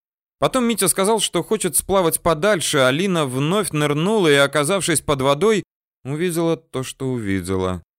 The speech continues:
Прямо перед ней была глубокая воронка.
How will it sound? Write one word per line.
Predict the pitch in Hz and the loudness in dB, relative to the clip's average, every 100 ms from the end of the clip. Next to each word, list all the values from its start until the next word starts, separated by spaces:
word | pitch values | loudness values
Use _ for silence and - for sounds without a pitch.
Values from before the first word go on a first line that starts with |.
| _ _ _ _ _ _ _ _ - | _ _ _ _ _ _ _ _ -2
Прямо | 117 143 147 | 2 2 2
перед | 143 139 131 | 0 0 0
ней | 117 101 | -2 -2
была | 92 101 110 | -2 -2 -2
глубокая | 98 101 92 117 - 107 | -2 -4 -2 -2 0 -2
воронка. | 101 107 104 98 85 - - | 0 0 0 -2 -6 -12 -16